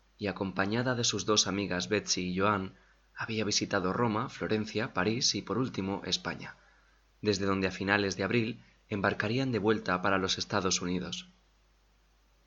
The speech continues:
La cuestión es que el catorce de abril de mil novecientos treinta y uno la sorprendió en aquel Madrid entusiasmado con la proclamación de la República. Las calles eran un hervidero humano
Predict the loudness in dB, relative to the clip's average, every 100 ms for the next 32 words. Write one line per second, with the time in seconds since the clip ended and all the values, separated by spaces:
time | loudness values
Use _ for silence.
0 | _ _ _ _ _ _ _ 0 2 0
1 | 0 0 0 0 -2 0 2 2 2 0
2 | 2 2 2 2 2 2 2 0 -2 -2
3 | -2 -2 -2 -2 0 0 -2 -4 -10 -20
4 | _ _ 0 2 0 0 0 0 0 0
5 | 0 0 0 0 -2 -2 -2 -2 0 0
6 | 0 0 -2 -2 -2 -2 -2 0 2 2
7 | 0 -2 -4 -4 -4 -6 -8 -10 _ _
8 | _ _ _ _ _ _ _ _ -4 0
9 | 0 2 2 2 2 2 0 0 2 2
10 | 2 2 2 0 -6